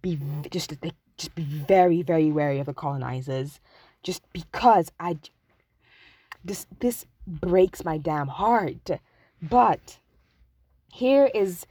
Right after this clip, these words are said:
here are some of the terms of the contract, right? "In return for one, one piece of cloth per month,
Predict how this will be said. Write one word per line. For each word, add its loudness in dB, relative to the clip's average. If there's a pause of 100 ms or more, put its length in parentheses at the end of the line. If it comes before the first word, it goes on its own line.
(160)
here -2
are 0
some -2
of -2
the 0
terms 2
of -6
the -20
contract, -6
right? -2 (440)
"In 0
return 2
for 2
one, 4 (460)
one 4
piece -4
of -10
cloth 2
per -4
month, -2